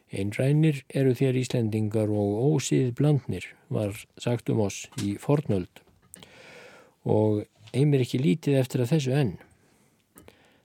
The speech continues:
Allmargir Íslendingar eru stirðir nokkuð og eiga illt með að haga sér eftir kringumstæðum,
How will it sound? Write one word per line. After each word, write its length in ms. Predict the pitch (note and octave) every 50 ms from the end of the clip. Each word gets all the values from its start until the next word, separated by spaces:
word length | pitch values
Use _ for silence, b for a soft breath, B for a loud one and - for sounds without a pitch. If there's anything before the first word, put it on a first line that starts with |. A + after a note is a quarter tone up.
| B _
Allmargir 600 | - G#2 G2 - - G#2 G#2 G2+ - - G#2+ A2
Íslendingar 600 | C3+ C#3 - D#3 C#3+ B2+ A#2+ A#2+ A2+ G#2+ A2 G#2
eru 260 | G#2+ G#2 G#2 G#2+ G#2+ -
stirðir 600 | - - - - D#3 F#3 G#3 G3+ D#3 B2+ A2 G2 G2
nokkuð 420 | F#2 E2+ - - - - - - - _ b b b b b b b b b _ _ _
og 260 | - G#2+ G2+ G2 G2 G2
eiga 300 | G#2+ A2+ A#2 A2 A2 A2
illt 360 | C3+ F3+ F#3+ - - _ -
með 220 | C3+ B2+ A#2+ A2+ G#2+
að 100 | G2 -
haga 280 | E3 F3 E3+ D3+ C3 B2
sér 220 | - - B2 A#2 G#2+
eftir 220 | G#2+ - - A2 -
kringumstæðum, 760 | - F3 G3 F#3+ - - - - - G2 F#2 G2 - A2